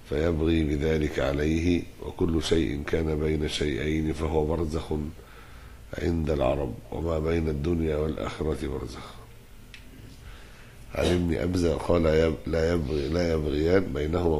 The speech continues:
برزخ لا يبغيان، لا يبغي أحدهما على صاحبه". عن مجاهد قال: "بينهما حاجز من الله لا يبغي أحدهما على صاحبه". عن ابن عباس: "بينهما برزخ لا يبغيان"، يقول حاجز.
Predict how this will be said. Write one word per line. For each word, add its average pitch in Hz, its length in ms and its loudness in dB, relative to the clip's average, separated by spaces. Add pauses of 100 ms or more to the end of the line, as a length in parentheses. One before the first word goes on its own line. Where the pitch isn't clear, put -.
برزخ 80 320 0
لا 76 300 4
يبغيان، 76 480 2
لا 80 280 6
يبغي 78 300 4
أحدهما 78 460 2
على 65 220 0
صاحبه". - 420 -8 (1500)
عن 76 120 -4
مجاهد 76 640 0 (640)
قال: 73 300 4
"بينهما 76 680 0
حاجز 76 380 0
من 78 360 0
الله 82 420 2 (760)
لا 78 200 4
يبغي 76 420 2
أحدهما 76 640 -2
على 71 220 -4
صاحبه". - 480 -8 (1200)
عن 78 140 -2
ابن 80 240 0
عباس: 71 400 -2
"بينهما 78 680 0
برزخ 82 360 0
لا 80 340 0
يبغيان"، 78 560 2
يقول 73 420 -2
حاجز. - 420 -4